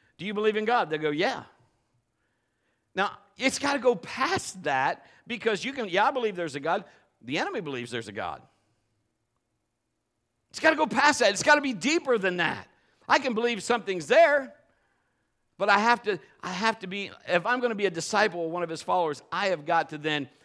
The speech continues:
have his Spirit with me and in me. He is in you.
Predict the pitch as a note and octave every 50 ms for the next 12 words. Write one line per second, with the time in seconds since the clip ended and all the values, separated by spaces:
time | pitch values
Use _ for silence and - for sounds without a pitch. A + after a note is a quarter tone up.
0 | _ _ _ - E3+ E3+ C#3+ D3+ D#3+ C#3 - - - - - - F#3 F#3 E3+ D3+
1 | C3+ B2+ - - C3 C3+ D#3 E3+ D#3+ - D3 D3 D3+ D3+ - - C3+ C3 C3 C3+
2 | - D#3 D#3 D#3 C#3+ B2+ A#2 G2+ - - _ _ _ _ _ _ _ _ _ _
3 | _ _ - G#3+ A3+ G#3 F#3+ - - G#3 A3+ A3+ G#3+ G3 E3 C#3 A2+ F#2 E2+